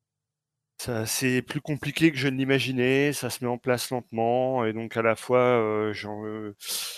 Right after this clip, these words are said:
j'ai envie de retrouver, euh, des gens et des tables, mais on a du mal à se caler. Et puis, euh,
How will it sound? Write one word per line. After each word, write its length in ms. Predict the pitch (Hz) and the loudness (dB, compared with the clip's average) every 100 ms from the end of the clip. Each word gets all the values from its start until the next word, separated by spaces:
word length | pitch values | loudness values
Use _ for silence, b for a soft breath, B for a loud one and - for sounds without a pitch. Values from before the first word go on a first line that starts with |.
| - | -16
j'ai 120 | - 110 | -14 -6
envie 140 | 110 | -2
de 60 | 110 | 0
retrouver, 560 | 113 - 110 117 120 | -2 -4 0 4 4
euh, 340 | 113 104 101 101 | 2 2 0 -2
des 100 | 107 | -4
gens 200 | 104 113 | -4 -6
et 80 | 113 | -2
des 120 | 107 | -4
tables, 560 | - 117 120 127 113 101 | 2 4 4 2 -2 -8
mais 320 | 107 110 120 | -4 -2 -2
on 180 | 110 110 | -4 -8
a 80 | 104 | -10
du 120 | 104 | -10
mal 200 | 107 113 | -4 0
à 60 | 110 | 0
se 100 | - | -4
caler. 640 | - 104 110 127 143 160 - | -8 -2 0 0 0 -4 -4
Et 140 | 110 - | -6 -6
puis, 460 | - 117 123 139 135 | -14 -12 -6 -2 -2
euh, 380 | 113 104 104 | 0 0 -2